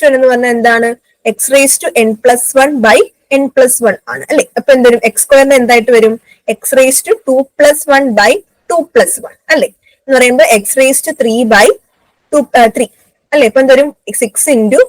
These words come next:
എക്സ് ക്യൂബ് by three plus constant of term c യും കൂടെ ഉണ്ടാവും, അല്ലെ? ഇത് രണ്ടിടത്തും ഒരു, ഒരു കോൺസ്റ്റന്റ് കൊടുത്തിരുന്നാൽ മതി, രണ്ടിടത്തും കൂടെ കൊടുക്കണമെന്നില്ല. അപ്പൊ എന്താ? ഇവിടുത്തെ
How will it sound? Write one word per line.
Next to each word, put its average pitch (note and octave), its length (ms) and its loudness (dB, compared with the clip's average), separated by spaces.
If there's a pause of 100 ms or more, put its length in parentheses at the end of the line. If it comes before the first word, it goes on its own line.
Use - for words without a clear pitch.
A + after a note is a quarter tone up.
(360)
എക്സ് - 260 -6
ക്യൂബ് C#4+ 480 2 (240)
by A3+ 260 2
three - 460 -8 (540)
plus D#4 140 2 (260)
constant A3 380 -2
of A#3 100 0 (180)
term C#4 100 0
c - 460 -4
യും B3 60 2
കൂടെ G3+ 140 2
ഉണ്ടാവും, F3+ 280 -6 (140)
അല്ലെ? D4 420 -8
ഇത് E4 60 -8
രണ്ടിടത്തും D#4 340 0
ഒരു, D4+ 100 4
ഒരു D4+ 260 0
കോൺസ്റ്റന്റ് C4+ 440 0
കൊടുത്തിരുന്നാൽ G3+ 400 2
മതി, F#3+ 100 -2
രണ്ടിടത്തും A3 360 -2
കൂടെ A3+ 100 0
കൊടുക്കണമെന്നില്ല. F#3+ 600 -4 (580)
അപ്പൊ - 120 2
എന്താ? D4 200 4
ഇവിടുത്തെ C#4+ 220 4